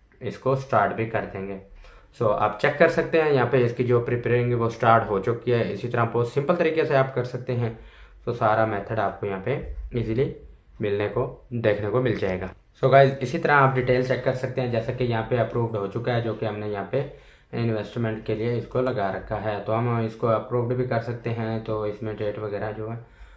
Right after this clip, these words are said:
वो भी देखने को मिल जाएगी। तो हमने यहाँ पे approved भी कर दिया है। तो Apex एसवाईएफ़ वो भी same method है, उसी तरह आप कर सकते हैं।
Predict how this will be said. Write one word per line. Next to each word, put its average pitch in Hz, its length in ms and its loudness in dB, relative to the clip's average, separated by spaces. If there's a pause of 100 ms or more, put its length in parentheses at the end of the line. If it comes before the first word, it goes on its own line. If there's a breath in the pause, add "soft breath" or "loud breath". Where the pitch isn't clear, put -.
(200 soft breath)
वो 117 60 -2
भी 131 100 0
देखने 107 320 0
को 104 120 0
मिल 110 240 -2
जाएगी। 95 280 -4
तो 107 120 -2
हमने 104 460 -4
यहाँ 104 220 -4
पे 113 140 -2
approved 104 400 -2
भी 123 160 -4
कर - 120 -4
दिया 104 260 -4
है। 104 220 -8 (320 loud breath)
तो 131 140 0
Apex 131 760 -2
एसवाईएफ़ 120 880 4
वो 120 180 2
भी 131 120 2
same 131 260 2
method 123 360 2
है, 123 140 4
उसी 110 360 -6
तरह 120 160 0
आप 113 240 2
कर 113 120 2
सकते 117 300 -4
हैं। 107 240 -4